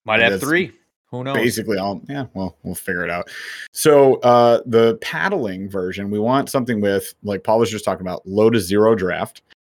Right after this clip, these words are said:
Speaker 2: We want something that is great in the river. So we're looking at river kayaks. The top two right now, Bonafide R V R, Crescent Shoaly, right? So we're gonna talk about those.
Speaker 1: Mm.
Speaker 2: And then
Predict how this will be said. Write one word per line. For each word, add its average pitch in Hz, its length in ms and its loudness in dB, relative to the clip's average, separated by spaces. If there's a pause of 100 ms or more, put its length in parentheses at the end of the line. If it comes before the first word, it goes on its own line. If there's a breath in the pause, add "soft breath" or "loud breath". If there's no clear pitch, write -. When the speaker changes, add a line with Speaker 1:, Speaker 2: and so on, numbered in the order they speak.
Speaker 2:
We - 80 0
want 107 120 4
something 113 300 0
that 98 320 2
is 92 160 -4
great 101 480 2
in 131 80 2
the 131 80 2
river. 101 440 2
So - 120 -6
we're 123 80 0
looking 160 160 0
at 170 80 -6
river 170 240 4
kayaks. 78 340 -8
The 95 80 -14
top 120 280 -2
two 135 180 0
right 113 220 4
now, 151 420 0
Bonafide 110 460 2
R 110 160 6
V 107 120 2
R, 117 360 4 (160)
Crescent 104 320 0
Shoaly, 90 420 -6 (300)
right? 92 180 -4
So - 100 -8
we're 95 100 -4
gonna 107 120 0
talk 104 220 2
about 101 180 2
those. 90 240 0 (420 loud breath)
Speaker 1:
Mm. 233 120 0
Speaker 2:
And 110 100 4
then 117 160 4